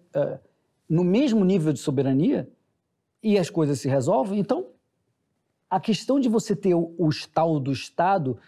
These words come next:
com um poder absoluto acima, o único que decide, o único que dirime,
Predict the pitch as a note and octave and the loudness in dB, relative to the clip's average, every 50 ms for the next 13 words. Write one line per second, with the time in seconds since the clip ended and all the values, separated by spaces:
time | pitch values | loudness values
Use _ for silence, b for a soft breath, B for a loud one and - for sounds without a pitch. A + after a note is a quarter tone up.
0 | b b b b - E3 D#3+ E3 E3+ D#3+ E3 E3 D#3 D#3 D3 B2+ C3+ E3 F#3 F3+ | b b b b -2 0 0 0 0 -2 -2 0 0 0 2 2 2 2 2 2
1 | C3 - - - _ _ _ _ _ _ _ _ _ _ _ _ - C#3+ C#3 B2+ | 0 -4 -12 -20 _ _ _ _ _ _ _ _ _ _ _ _ -2 -2 -2 -2
2 | - - - D#3 D3+ D#3 F3 F3 D#3+ E3+ D3 C#3+ C#3 C3+ B2+ - - - - G3+ | -4 -2 0 2 2 2 2 0 0 0 0 0 2 0 -4 -4 -6 -2 0 2
3 | A3 G3+ E3 C3+ A#2+ - - F#3 F3 G3 A3 A#3+ A3+ G3+ F#3 D3+ - - C3+ - | 4 4 2 2 0 -2 0 0 2 4 4 4 4 4 2 2 -2 -4 -6 -4
4 | - C3 B2 C3+ A#2 - - F3 F3+ D#3+ C3+ C#3+ - - - D3 D#3 F3+ F#3+ G#3+ | -2 -2 -2 -2 -4 -2 -2 -2 -2 -2 -4 -8 -10 -4 0 2 2 4 4 4
5 | G3+ E3+ - - B2+ - C#3 B2 C3+ C3+ B2+ C#3+ C#3 C3 B2 A#2 - | 2 2 0 -6 -10 -8 -4 -2 0 2 2 2 2 2 0 -2 -4